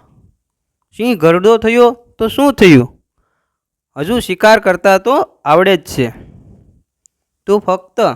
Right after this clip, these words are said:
આ દીકરીને સંભાળ." લંપટ લોકોની ગેંગમાંથી એક વ્યક્તિને એ આગળ આવવાનો પ્રયત્ન કરવા ગયો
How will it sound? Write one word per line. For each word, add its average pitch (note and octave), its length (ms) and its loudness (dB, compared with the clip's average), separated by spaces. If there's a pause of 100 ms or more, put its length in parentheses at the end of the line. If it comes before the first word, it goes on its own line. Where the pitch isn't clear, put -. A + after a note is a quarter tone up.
(400)
આ E3+ 120 -4
દીકરીને G#3+ 640 -2 (160)
સંભાળ." C#3+ 500 0 (1700)
લંપટ F#3+ 460 -6
લોકોની G#3 460 -2
ગેંગમાંથી F#3 720 -2
એક G#3 300 -2
વ્યક્તિને F3 600 -4 (540)
એ E3+ 120 -4
આગળ F3 360 0
આવવાનો F#3 540 2 (280)
પ્રયત્ન G#3 380 -6
કરવા F3 420 2
ગયો B2 380 2